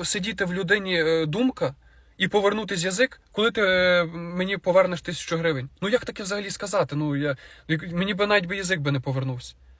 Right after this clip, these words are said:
Ви любите зі мною спорити, е, в коментарях. Ну, поясніть, як таке можливо. Ну, ти для людини максимум, ти стараєшся відкритись там зразу,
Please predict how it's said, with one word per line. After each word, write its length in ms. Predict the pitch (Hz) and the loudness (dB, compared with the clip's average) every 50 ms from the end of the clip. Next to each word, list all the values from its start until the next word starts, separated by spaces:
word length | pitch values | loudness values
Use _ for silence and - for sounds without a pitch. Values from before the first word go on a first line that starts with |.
| _ - _ _ _ - - | _ -20 _ _ _ -4 0
Ви 160 | 196 240 240 | 2 4 4
любите 280 | 254 208 233 - 214 | 4 2 0 -4 -2
зі 100 | 185 202 | -4 -4
мною 180 | 202 208 202 175 | 0 0 0 0
спорити, 420 | - - - 196 185 160 - 160 | 0 0 2 2 2 2 0 0
е, 220 | 156 151 151 151 151 | -2 0 0 -2 -4
в 100 | 143 - | -4 -4
коментарях. 580 | - 165 165 156 160 175 165 139 123 - - _ _ _ _ - - - - | -4 -4 -4 0 0 2 2 2 0 -2 -12 _ _ _ _ -20 -18 -8 -4
Ну, 100 | 190 165 | -4 -4
поясніть, 480 | - 202 196 202 - - 247 233 170 190 | -2 -2 -2 -2 -2 -2 -2 0 4 2
як 140 | 185 - | 2 2
таке 160 | - 165 - 175 | 0 -6 -6 -4
можливо. 420 | 175 165 160 160 147 131 131 - - _ _ _ _ _ _ _ - | -6 -4 -4 -4 -4 -4 -6 -10 -18 _ _ _ _ _ _ _ -6
Ну, 100 | 190 185 | -2 2
ти 120 | - 247 | 2 2
для 160 | 190 208 220 | 4 2 0
людини 400 | 208 196 196 175 226 226 208 175 - - - - - | 0 0 0 0 0 0 0 -2 -6 -8 -14 -4 0
максимум, 600 | 160 190 220 190 - - - 165 156 156 143 143 | 6 6 6 6 6 2 -2 -2 -2 -2 -2 -2
ти 120 | - 156 | -2 -2
стараєшся 520 | 139 - 180 185 180 156 147 139 - 160 151 | 2 2 2 4 4 2 2 0 -2 -2 -2
відкритись 520 | 147 139 - 180 175 - 165 156 - - - - - - | -4 -2 -2 -4 -4 -2 -4 -6 -6 -6 -12 -20 -12 -2
там 240 | - 180 175 160 143 - | 0 0 0 0 -4 -6
зразу, 560 | - 147 160 180 180 165 151 160 165 160 147 | -4 0 4 4 4 4 4 2 0 0 0